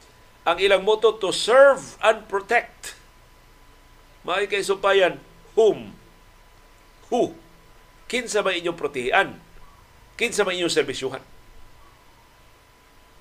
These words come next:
Pero pagbawian ng kaawawan, gipahibaw sa Philippine National Police nga ila nang gi-, gi-revoke ang license to own o license to possess firearms,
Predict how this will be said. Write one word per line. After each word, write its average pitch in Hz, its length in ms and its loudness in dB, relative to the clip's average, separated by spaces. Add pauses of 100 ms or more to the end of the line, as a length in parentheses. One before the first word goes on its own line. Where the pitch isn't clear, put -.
(1400)
Pero 214 240 -2
pagbawian 208 560 2
ng 214 160 -4
kaawawan, 165 480 0 (400)
gipahibaw 123 480 -2
sa 196 160 -4
Philippine 185 400 -2
National 160 400 -4
Police 135 400 -8 (240)
nga 131 80 0
ila 220 320 2
nang 220 240 0
gi-, 170 160 -12 (400)
gi-revoke 151 800 -2 (320)
ang 143 160 0
license 220 560 2
to 170 160 -4
own 165 400 0 (480)
o 147 80 -2
license 196 560 0
to 175 80 -6
possess 180 480 -6
firearms, - 960 -4